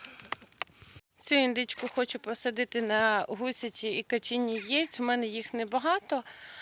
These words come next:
але, а, якщо сьогодні домовлюся пару штучок, щоб, е, купити, і буду її садити. Тому що, щоб ті довго не залежувалися,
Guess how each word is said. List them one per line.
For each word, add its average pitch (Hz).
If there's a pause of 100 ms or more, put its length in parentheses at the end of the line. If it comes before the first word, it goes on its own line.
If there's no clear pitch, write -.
(380)
але, 269 (420)
а, 220 (240)
якщо 240
сьогодні 226 (420)
домовлюся 220 (540)
пару 226
штучок, 226
щоб, - (680)
е, 220
купити, 269
і 277
буду 240
її 240
садити. 196 (640)
Тому 226
що, 202 (460)
щоб -
ті 247
довго 226
не 233
залежувалися, 247